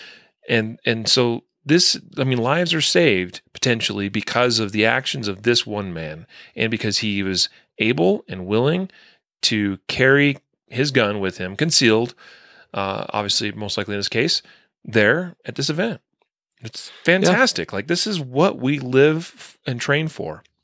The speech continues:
Speaker 2: Here's, here's a great quote in the article. It says,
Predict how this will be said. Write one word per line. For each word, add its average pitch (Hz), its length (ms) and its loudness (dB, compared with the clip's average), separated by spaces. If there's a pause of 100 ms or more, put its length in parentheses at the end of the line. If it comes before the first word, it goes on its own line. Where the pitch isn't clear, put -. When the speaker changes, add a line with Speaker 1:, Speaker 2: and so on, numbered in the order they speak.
(540)
Speaker 2:
Here's, 196 260 2
here's 185 260 4
a 160 60 4
great 165 300 2
quote 160 300 2
in 156 80 -4
the 147 100 -4
article. 147 320 -6
It 160 40 -6
says, 160 280 -4